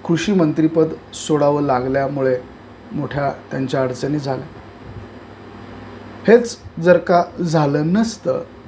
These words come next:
तर धनंजय मुंडे यांच्याकडे कृषी मंत्रीपदच काय, तर पालकमंत्रीपद देखील हे त्यांना मिळालं असतं. पण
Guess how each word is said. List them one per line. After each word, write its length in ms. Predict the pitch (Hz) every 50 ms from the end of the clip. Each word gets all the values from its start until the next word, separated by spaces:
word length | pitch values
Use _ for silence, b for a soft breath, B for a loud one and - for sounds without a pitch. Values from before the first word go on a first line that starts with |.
| - - - - - - - - -
तर 200 | 170 180 190 196
धनंजय 480 | 175 170 190 196 175 165 165 160 165 185
मुंडे 400 | 180 170 156 147 147 151 156 160
यांच्याकडे 480 | 143 131 131 131 147 139 - 143 143
कृषी 360 | 131 - - 151 151 - 190
मंत्रीपदच 680 | 190 180 170 156 156 160 151 151 156 143 139 143 135 -
काय, 260 | - 143 127 120 120 117 -
तर 100 | 139 143 - - -
पालकमंत्रीपद 880 | 135 135 139 151 170 165 170 175 165 160 156 175 160 156 - 165 156 160 - -
देखील 380 | 156 147 - - 165 156 143 127 120 - - - - - - - - - - - - - -
हे 120 | 143 143
त्यांना 340 | 147 - 156 131 127 127 139
मिळालं 480 | 143 139 135 135 127 123 113 113 110 110
असतं. 280 | 107 - - - 135
पण 360 | - - - 190 185 170 131